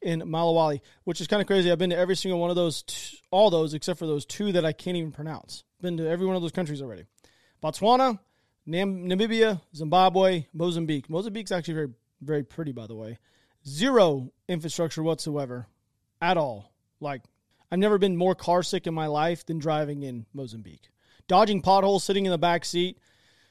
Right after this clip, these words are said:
Oh my God. Trying, I was trying to edit a video. I had to stick my head out the window. I was, I was so bad. I was like, "Okay, here it comes. I am, f-, I'm so done." But Mozambique's actually pretty pretty. Pretty pretty. I feel bad for the people there. I remember I went through a meat market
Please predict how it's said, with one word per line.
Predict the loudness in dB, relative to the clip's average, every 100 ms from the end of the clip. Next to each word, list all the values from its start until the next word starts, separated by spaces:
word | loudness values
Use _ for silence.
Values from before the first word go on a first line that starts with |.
| _ 4
Oh | 8 8
my | 6 0 -4
God. | -2 -2 -2
Trying, | -2 2
I | 2
was | 2
trying | 2 2
to |
edit | 2 0
a | -2
video. | 0 2 4 2 -4 _ _ _
I | -2 0
had | 0 -2
to |
stick | -4 -4 -4
my | -4
head | -2 -2 -4 0
out | 0 0
the | -6
window. | -6 -4 -6 -8 -14 -20 _ _
I | -6
was, | -4 -4
I | -4
was | -4
so | -2 2 2
bad. | 2
I | -2
was | 0
like, |
"Okay, | 2 2 4 6
here | 6
it | 6
comes. | 2 0 -2
I | 0
am, | 2 0 -4
f-, | -16 _ _ _ -2
I'm | 2 2 2
so | -2 2 4 6
done." | 4 0 -4 -10 -18 _ _ _ _
But | -4 -2
Mozambique's | 0 0 -2 -2
actually | -6 -8
pretty | -14
pretty. | -16 -18 -20 _ _ _
Pretty | -12 -12 -14
pretty. | -18 -18 -18 _ _ _ _ -20
I | -20 _ _ _ -20 -20 -8
feel | -2 4
bad | 6 4
for | 2
the |
people | -4 -4 -4
there. |
I | -4
remember | -4 -6
I |
went | -6 -6
through | -6
a |
meat | -6 -6
market | -8 -10 -12 -16